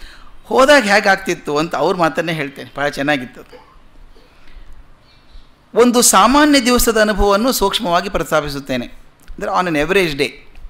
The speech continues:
ಏನಾಗ್ತದೆ ಅಂತ. ಮಹಡಿಯ ಮೇಲೆ ಒಂದು ವಿಶಾಲವಾದ ಕೋಣೆಯಲ್ಲಿ ಐದಾರು ಮಂದಿ ಸ್ನೇಹಿತರ ನಡುವೆ ನರಸಿಂಗರಾವ್ ಕುಳಿತಿರ್ತಿದ್ದರು. ಐದಾರು ಜನ ಸ್ನೇಹಿತರು ಯಾವಾಗಲೂ ಇರೋದೆ. ನಾನು ಹೊಸ್ತಿಲು ದಾಟಿ ಒಳ ಹೊಕ್ಕ ಮೇಲೆ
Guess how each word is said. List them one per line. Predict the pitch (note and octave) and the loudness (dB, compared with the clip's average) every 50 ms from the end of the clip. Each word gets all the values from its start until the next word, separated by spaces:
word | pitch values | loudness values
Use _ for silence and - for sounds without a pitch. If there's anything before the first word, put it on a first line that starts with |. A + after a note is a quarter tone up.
| - - - | -14 -8 -6
ಏನಾಗ್ತದೆ | E3 E3 D3+ C#3 B2+ - C#3 A#2+ A#2+ A#2+ | -2 -2 -2 -2 -2 -6 -8 -8 -6 -8
ಅಂತ. | A#2+ A#2+ - - - - _ _ _ _ _ _ _ _ _ - _ - - - - - | -8 -10 -12 -14 -20 -20 _ _ _ _ _ _ _ _ _ -20 _ -20 -20 -16 -8 -2
ಮಹಡಿಯ | - G3 A#3 C4+ C#4 D4+ C#4+ B3+ A#3 | 0 2 4 4 2 2 2 0 0
ಮೇಲೆ | G#3+ G3+ F3+ D3+ D3 E3 A3 - - - - - - - - _ _ - | 0 0 0 2 2 0 0 -2 -6 -12 -16 -18 -20 -20 -20 _ _ -2
ಒಂದು | - F3+ F#3+ F#3 | 0 2 2 2
ವಿಶಾಲವಾದ | F3 F#3 F#3 - A#3+ B3 C4+ C4+ C4 B3 A#3 G#3+ G3+ G3 F3+ F3+ | 0 2 0 2 4 4 4 4 4 4 4 4 4 4 2 0
ಕೋಣೆಯಲ್ಲಿ | - - F3+ F#3 F#3 F3+ E3+ E3+ F#3 A#3 C4+ A3 D3+ C3 - - - - - - - | -2 0 0 0 0 0 -2 -2 -2 -2 -4 -6 -8 -10 -12 -18 -20 -20 -20 -8 -4
ಐದಾರು | - E3+ G#3 A3 B3 B3 A#3+ A#3+ A3+ | -2 0 2 4 6 6 6 6 4
ಮಂದಿ | G#3 G#3 G3+ F#3+ F3+ F3 | 2 2 0 -2 -2 -4
ಸ್ನೇಹಿತರ | - - F3 G3 A3 A3 - G3 F3 | -4 -4 -2 -2 -2 -2 -2 -2 -2
ನಡುವೆ | D#3 E3 G#3 A#3 G#3+ | 0 -2 -2 0 0
ನರಸಿಂಗರಾವ್ | F3 E3 D#3+ - A#3 A#3+ A3+ G#3 F#3 F3 F#3 F3+ | -2 -2 -2 -2 -2 -2 -2 0 2 0 0 0
ಕುಳಿತಿರ್ತಿದ್ದರು. | - - E3+ D#3+ - D#3+ D3 C3+ - C3 A#2 A#2 A2+ - - - - - _ - - _ - - _ _ _ _ _ _ _ _ - - _ - _ _ _ _ - _ - - - - | -2 -6 -6 -6 -6 -8 -8 -8 -8 -10 -10 -10 -14 -16 -20 -20 -20 -20 _ -20 -20 _ -20 -20 _ _ _ _ _ _ _ _ -20 -20 _ -20 _ _ _ _ -20 _ -14 -12 -8 -6
ಐದಾರು | C3 C#3 C3+ D3 C#3 C3+ | -6 -2 0 0 0 0
ಜನ | B2+ D#3 D#3+ D3+ | -2 -4 -4 -4
ಸ್ನೇಹಿತರು | - - D3+ D3 - C3+ | -4 -6 -6 -6 -6 -4
ಯಾವಾಗಲೂ | B2+ B2+ C#3 D3+ D#3+ D#3 C#3 | -4 -2 -2 -2 -2 0 -2
ಇರೋದೆ. | D3 D#3 D#3+ C#3+ - - - - - _ _ _ _ _ - - - - - - - | -2 -2 -2 -4 -4 -12 -16 -20 -20 _ _ _ _ _ -20 -20 -20 -20 -20 -12 -4
ನಾನು | - F3+ F#3+ G3 G3 F3 | 0 2 2 2 2 0
ಹೊಸ್ತಿಲು | E3+ F#3+ F#3+ - - C#4+ C#4 C4+ B3 | 0 0 -2 0 0 2 2 4 4
ದಾಟಿ | A#3+ A3 G#3+ G#3+ G3+ | 4 4 4 2 0
ಒಳ | E3+ F3 F#3+ | 0 2 2
ಹೊಕ್ಕ | F#3+ F3+ F#3 - - - | 2 2 0 -2 -2 -4
ಮೇಲೆ | F3 F3 G3+ C4 C4 A#3+ F3+ F3 - - - - | -2 -2 -2 0 0 2 0 0 -2 -6 -14 -20